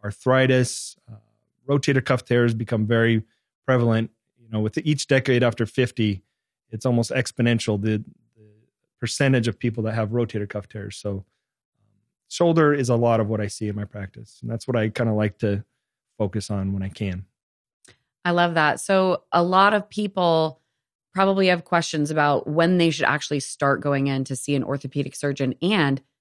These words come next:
Speaker 2: how do we see you?
Speaker 1: Okay. So, um, my, our practice is called A Z Ortho. It's, uh, on the Honor Health campus on the one oh one and Shea. Um, as far as when to come and see us, um,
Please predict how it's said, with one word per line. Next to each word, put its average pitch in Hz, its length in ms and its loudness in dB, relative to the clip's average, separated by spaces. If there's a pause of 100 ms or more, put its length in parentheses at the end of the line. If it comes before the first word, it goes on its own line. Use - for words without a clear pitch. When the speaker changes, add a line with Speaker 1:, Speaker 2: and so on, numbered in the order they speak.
(140)
Speaker 2:
how 175 240 2
do 214 180 2
we 196 160 2
see 175 220 0
you? 156 440 2 (800)
Speaker 1:
Okay. 139 180 4
So, 147 380 4
um, 139 400 2 (220)
my, 135 140 -4
our 147 240 0
practice 160 420 2
is 135 120 0
called 123 260 2
A 135 120 4
Z 147 140 2
Ortho. 123 600 2
It's, 120 480 -6
uh, 113 300 -2
on 120 180 0
the 123 120 0
Honor 135 240 2
Health 131 420 0
campus 123 520 0
on 117 160 0
the 113 60 0
one 117 160 0
oh 120 40 2
one 120 160 2
and 127 100 0
Shea. 113 380 -2 (680)
Um, 110 440 0 (160)
as 127 140 -6
far 190 220 4
as 165 100 2
when 160 240 4
to 160 40 2
come 135 280 2
and 120 160 2
see 180 320 0
us, 107 340 -4 (260)
um, 113 280 -14